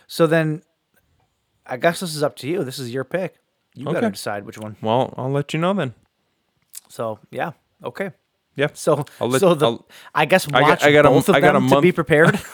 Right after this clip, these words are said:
Speaker 2: <laughs> I got a month. To, I got, I have a month to decide, so I'll let you know which one to watch.
Speaker 1: Okay. Well, there you go. This
Speaker 2: Cool.
Speaker 1: is the, this is the Indecisive Podcast signing off.
Speaker 2: <laughs> I, it, the, the problem is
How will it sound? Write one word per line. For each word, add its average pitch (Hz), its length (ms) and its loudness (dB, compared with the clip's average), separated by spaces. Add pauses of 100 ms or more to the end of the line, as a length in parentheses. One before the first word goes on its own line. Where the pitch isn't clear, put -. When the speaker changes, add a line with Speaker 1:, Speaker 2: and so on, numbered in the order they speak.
Speaker 2:
<laughs> - 220 -4
I 147 80 4
got 160 180 6
a 156 60 6
month. 151 280 4
To, - 240 -4
I 139 100 4
got, 151 140 4
I 143 60 4
have 156 140 4
a 143 80 2
month 135 320 2
to 131 80 0
decide, 110 560 0
so 98 260 -4
I'll 110 120 -2
let 120 220 -2
you 127 60 -4
know 117 140 0
which 110 160 -4
one 113 140 -6
to 101 60 -6
watch. 101 340 -8 (560)
Speaker 1:
Okay. 160 340 -6
Well, 113 140 -8
there 131 160 -2
you 135 60 -4
go. 123 240 0 (280)
This 123 140 -12
Speaker 2:
Cool. 127 100 0
Speaker 1:
is 101 100 -4
the, 123 240 -8 (180)
this 156 180 -10
is 160 100 -8
the 156 140 -2
Indecisive 143 520 -4
Podcast 113 640 -4 (160)
signing 117 360 -6
off. - 480 -6 (160)
Speaker 2:
<laughs> - 500 -10
I, 160 400 0 (360)
it, 143 380 -2
the, 151 120 2
the 139 180 -2
problem 165 420 2
is 120 240 0